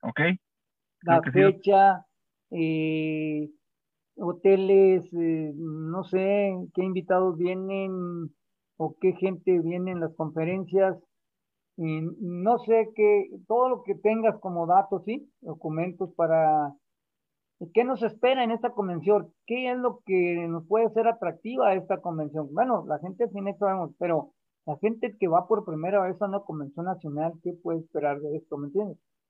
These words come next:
Speaker 2: Entonces,
Speaker 1: Sí, sí,
Speaker 2: para que
Speaker 1: sí.
Speaker 2: formes un, un bloquecito bueno y nos hables de, de, de todo lo que puedas, para que ahora sí que convenzas a esta gente de ir, ok, la invitamos y, y,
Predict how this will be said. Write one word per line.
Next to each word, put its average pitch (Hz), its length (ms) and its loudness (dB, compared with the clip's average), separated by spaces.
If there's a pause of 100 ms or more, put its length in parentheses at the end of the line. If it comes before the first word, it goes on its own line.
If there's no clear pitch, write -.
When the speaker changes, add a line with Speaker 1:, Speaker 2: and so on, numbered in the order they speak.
(120)
Speaker 2:
Entonces, 170 320 -6 (280)
Speaker 1:
Sí, 156 60 2
sí, 175 60 2
Speaker 2:
para - 140 2
que 175 100 0
Speaker 1:
sí. - 120 -10
Speaker 2:
formes 190 300 -6
un, 196 240 -8
un 190 160 -6
bloquecito 190 580 0
bueno 214 400 2 (520)
y 165 100 -6
nos 165 200 -4
hables 185 380 4
de, 165 300 0
de, 175 340 -4
de 196 120 2
todo 294 200 2
lo 262 120 0
que 208 100 -2
puedas, 214 420 2 (880)
para 156 280 -2
que 156 680 -2
ahora 202 320 2
sí 208 220 -8
que 180 320 2 (440)
convenzas 208 720 0 (440)
a 151 140 -8
esta 175 220 -2
gente 180 320 -4
de 160 120 0
ir, 147 180 -2
ok, 151 140 -8 (340)
la 147 140 -8
invitamos 208 720 2
y, 147 260 -6 (460)
y, 147 120 -6